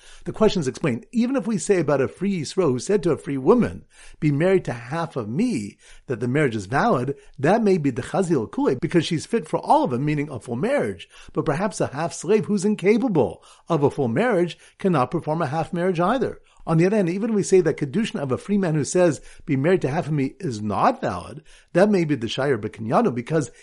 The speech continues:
he left out part of his acquisition by not making complete Kedushin. But with a half slave whose entire freed half is marrying her, the Kedushin could be effective. So the master flipping through the pages of his green slave market magazine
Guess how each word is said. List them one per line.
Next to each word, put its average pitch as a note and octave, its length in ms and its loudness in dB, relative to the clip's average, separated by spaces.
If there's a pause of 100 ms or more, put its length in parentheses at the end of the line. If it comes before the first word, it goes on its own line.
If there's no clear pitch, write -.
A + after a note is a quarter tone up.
he F3 160 -2
left F3+ 240 4
out D3 160 2
part D#3+ 200 0
of C#3+ 60 2
his B2+ 140 -2
acquisition C#3 560 -2
by E3 80 2
not D3+ 240 -2
making D3+ 320 -4
complete A#2+ 360 -6
Kedushin. A3 600 -4 (320)
But F#3+ 100 0
with C#3 120 4
a A#2+ 60 2
half C#3 260 -4
slave G3 340 -2
whose C3 160 -2
entire C3 520 -2
freed D#3+ 380 -2
half D#3+ 360 -2 (340)
is F#3+ 260 8
marrying D#3 360 2
her, G#2+ 260 -6 (220)
the - 60 -2
Kedushin A#2 440 -2
could G#3+ 160 2
be C#3+ 100 0
effective. C3 480 -6 (320)
So - 160 -2
the C4 80 -2
master C4 320 -2
flipping F3+ 300 -2
through D#3+ 120 -6
the D3 80 -2
pages C#3 460 -2
of A#2+ 60 0
his A2 100 -6
green D3+ 300 -6
slave E3 320 -2
market B2+ 320 -4
magazine A#2+ 640 -6